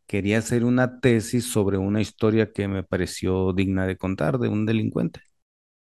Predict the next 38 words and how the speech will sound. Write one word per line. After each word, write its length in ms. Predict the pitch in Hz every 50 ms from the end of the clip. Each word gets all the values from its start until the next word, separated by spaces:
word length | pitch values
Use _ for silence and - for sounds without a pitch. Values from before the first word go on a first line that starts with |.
| _ _ _ _ _ _ _ _ _ _ _ _ _ _ _ _ _ _ _ _ _ _ _ _ _ -
Y 200 | 123 120 - 120
tardé 280 | 123 120 113 120 135
poco 260 | 135 - 143 139 - 165
en 80 | 156
entender 520 | 156 156 147 151 156 147 147 147 143 139 143
que 120 | - 139
la 120 | 127 117
historia 840 | 107 92 - - - 117 110 110 110 113 117 120 120 123 123 123 120
de 200 | 101 107 104 104
este 240 | 92 - - - 120
interno 680 | 120 117 110 - - - 113 104 101 107 113 117 120
no 160 | 117 107 101
me 140 | 101 104 104
iba 220 | 104 101 104 113 113
a 60 | 98
dar 360 | 90 95 104 117 127 117 -
tampoco 560 | - 110 98 90 - - 98 90 - 95 -
para 200 | - - 92 90
una 200 | 90 92 95 95
novela. 680 | 92 90 85 85 90 101 117 127 120 110 101 98 101 _ _ _ _ _ _ _ _ _ _ _ _ -
Así 460 | 104 101 92 - - 113 101 - -
que 560 | - 110 110 110 110 107 101 98 92 95 - _ _ -
conté 360 | 107 101 98 90 - - 101
una 200 | 104 104 107 110
historia 420 | 98 - - - 113 113 123 123
ficticia 840 | 123 - 147 135 - - 131 127 127 117 - - 135 131 131 127 117
en 120 | 104 101
la 140 | 98 95 80
que 100 | - 95
se 160 | 82 87 95
reflejaba 840 | 92 92 95 87 - 107 98 87 - - 98 101 101 104 104 104 - _
todo 220 | - 98 101 104
lo 160 | 104 104 92 -
que 120 | 101 92
sucede 400 | - - 92 - - 95 92 92
en 100 | 92 95
la 80 | 95 92
realidad, 520 | 92 92 92 95 95 98 113 131 135